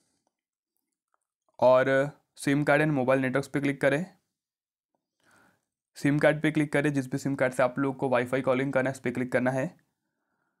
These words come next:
उसके बाद एकदम नीचे में आप लोग देखेंगे यहाँ पे कॉलिंग में दिख रहा है Wi-Fi कॉलिंग का, इस पर क्लिक करेंगे और यहाँ पे ये ऑप्शन ऑफ रहेगा। आप लोग simply इसको यहाँ से on कर दीजिए।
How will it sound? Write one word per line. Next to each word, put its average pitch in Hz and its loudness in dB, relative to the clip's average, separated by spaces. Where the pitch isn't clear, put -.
उसके 175 0
बाद 175 6
एकदम 151 0
नीचे 143 0
में 147 2
आप 139 0
लोग 147 2
देखेंगे 143 0
यहाँ 131 2
पे 165 0
कॉलिंग 139 2
में 151 0
दिख 143 -2
रहा 143 4
है 196 -4
Wi-Fi 127 2
कॉलिंग 151 2
का, 143 0
इस 139 -2
पर 139 -4
क्लिक 131 -4
करेंगे 131 0
और 127 2
यहाँ 151 2
पे 180 2
ये 139 2
ऑप्शन 139 2
ऑफ 135 2
रहेगा। 139 2
आप 135 2
लोग 160 2
simply 156 0
इसको 147 -2
यहाँ 131 2
से 160 -2
on 123 0
कर 131 4
दीजिए। 135 0